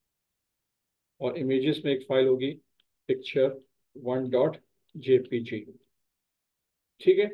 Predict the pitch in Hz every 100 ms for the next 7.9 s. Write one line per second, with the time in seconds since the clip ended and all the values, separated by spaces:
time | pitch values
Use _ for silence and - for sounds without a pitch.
0 | 415 _ _ _ - 160 - 127 123 127
1 | 123 131 - - - 151 123 120 120 123
2 | 123 135 131 147 151 151 156 151 127 120
3 | - 113 117 160 165 - _ _ _ _
4 | _ _ _ _ _ _ _ _ _ _
5 | _ _ _ _ _ _ _ _ _ _
6 | _ _ _ _ _ - 143 135 139 -
7 | 131 131 135 131 139 131 127 127 143